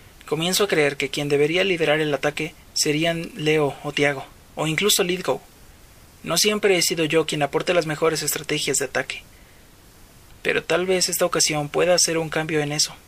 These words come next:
Hablé a Tiago y le pedí que buscara a alguien que fuera irreconocible para Damián y que tuviera buenas habilidades para pelear. Mi plan esta vez sería mandar a alguien y averiguar los puntos débiles y descuidados de la ciudad de Damián, y llevar una cuenta aproximada de sus hombres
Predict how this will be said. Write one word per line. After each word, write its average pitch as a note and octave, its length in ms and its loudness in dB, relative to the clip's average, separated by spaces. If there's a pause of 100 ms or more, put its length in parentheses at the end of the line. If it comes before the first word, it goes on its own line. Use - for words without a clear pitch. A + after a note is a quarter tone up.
(460)
Hablé G3+ 280 4
a G3+ 80 0
Tiago D3+ 340 2
y D3+ 80 -2
le D3+ 120 0
pedí E3+ 240 -2
que G3 100 2
buscara F3 460 2
a D#3 40 4
alguien D3+ 360 -4 (100)
que D3 120 0
fuera F#3 300 4
irreconocible D#3+ 680 0
para C#3 180 2
Damián B2+ 360 -4 (420)
y - 60 -16
que - 100 -6
tuviera E3+ 280 2
buenas F3 280 2
habilidades D#3 520 0
para C3 180 -2
pelear. C3+ 300 -2 (720)
Mi D3 160 -4
plan F#3+ 360 2 (420)
esta F3 240 0
vez F3+ 160 2
sería F3 300 2
mandar E3+ 340 2
a E3+ 120 2
alguien D#3 260 -2
y D3 60 0
averiguar D#3 400 0
los F#3+ 140 -2
puntos F3 320 -4
débiles E3+ 400 0
y D#3+ 40 -4
descuidados D3+ 560 -4
de E3 80 0
la C#3+ 80 0
ciudad C#3+ 260 0
de C#3+ 80 -6
Damián, C3 340 -6 (680)
y D#3+ 120 -2
llevar D3 340 2
una F3+ 160 0
cuenta E3+ 300 0
aproximada D3+ 560 0
de C#3 100 0
sus D3 220 -2
hombres D3 420 -6